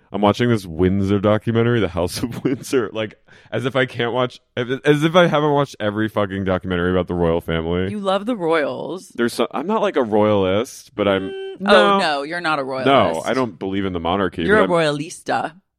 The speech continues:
Speaker 1: I'm a, I'm like a hen. I wanna, like, pick and talk and gossip.
Speaker 2: Mm-hmm.
Speaker 1: But I'm watching this on Discovery, and Rosamund Pike narrates.
Speaker 2: Oh, wow.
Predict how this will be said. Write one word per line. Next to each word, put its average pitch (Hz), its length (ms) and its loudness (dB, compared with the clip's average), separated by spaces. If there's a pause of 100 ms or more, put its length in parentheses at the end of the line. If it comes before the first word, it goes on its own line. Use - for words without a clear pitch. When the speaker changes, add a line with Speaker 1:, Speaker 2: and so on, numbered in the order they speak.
Speaker 1:
I'm 120 160 0
a, 156 100 0 (140)
I'm 135 180 -2
like 156 180 0
a 143 80 0
hen. 87 540 -4 (420)
I 101 60 0
wanna, 104 240 6
like, 101 200 2 (220)
pick - 280 -4
and 95 140 -8
talk 92 380 2
and 85 300 -6 (400)
gossip. 82 600 -2
Speaker 2:
Mm-hmm. 165 540 -8 (340)
Speaker 1:
But 101 100 2
I'm 101 140 4
watching 101 280 0
this 95 100 -8
on 101 120 -2
Discovery, 90 640 0
and 87 160 -6
Rosamund 92 380 0
Pike 90 220 -4
narrates. 80 840 -6
Speaker 2:
Oh, 160 180 -14
wow. 127 680 -14